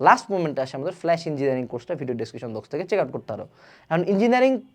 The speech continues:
স্টুডেন্টদেরকে দিয়ে ভিডিও দিলে আসলে লাভ হয় না, এরা কেউ আসলে ক্র্যাশ কোর্সে বিশ্বাসও করে না। এখন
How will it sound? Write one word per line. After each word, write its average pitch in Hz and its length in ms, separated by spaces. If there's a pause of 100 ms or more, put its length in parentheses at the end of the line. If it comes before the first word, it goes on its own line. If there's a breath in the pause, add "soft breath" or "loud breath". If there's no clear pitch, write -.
(140)
স্টুডেন্টদেরকে 226 540
দিয়ে 220 140
ভিডিও 202 440
দিলে 208 240
আসলে 196 260
লাভ 160 240
হয় 143 120
না, 139 220 (300 soft breath)
এরা 170 160
কেউ 180 180
আসলে 180 240
ক্র্যাশ 156 280
কোর্সে 160 240
বিশ্বাসও 147 440
করে 135 200
না। 127 180
এখন 190 260